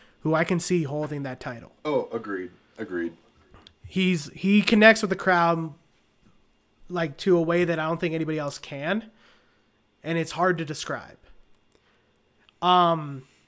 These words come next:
Speaker 1: so yeah, Darby Allin is my best this week. And for a match that I will give the audience to check out, if you find it, Zack Sabre Junior versus Chris Hero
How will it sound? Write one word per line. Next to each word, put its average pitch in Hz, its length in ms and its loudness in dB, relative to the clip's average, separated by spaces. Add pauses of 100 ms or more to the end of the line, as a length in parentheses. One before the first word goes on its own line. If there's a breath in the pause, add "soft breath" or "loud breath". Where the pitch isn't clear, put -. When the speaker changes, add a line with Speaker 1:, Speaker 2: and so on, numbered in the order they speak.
(100)
Speaker 1:
so 190 200 6
yeah, 180 180 8
Darby 202 340 4
Allin 143 320 2
is 135 180 -12
my 139 340 -8
best 131 280 -10
this - 180 -14
week. - 280 -20 (480 soft breath)
And 185 440 2
for 185 200 2
a 175 60 0
match 247 480 2
that 208 160 6
I 196 100 6
will 208 140 4
give 185 340 2
the 165 120 -4
audience 208 540 2
to 160 60 -10
check 190 460 -2
out, 143 640 -10
if 165 100 -10
you 160 120 -4
find 143 440 -8
it, - 180 -20 (600 soft breath)
Zack 185 480 2
Sabre 240 420 -2
Junior 208 500 2
versus 175 440 -2
Chris 208 460 0
Hero 156 600 0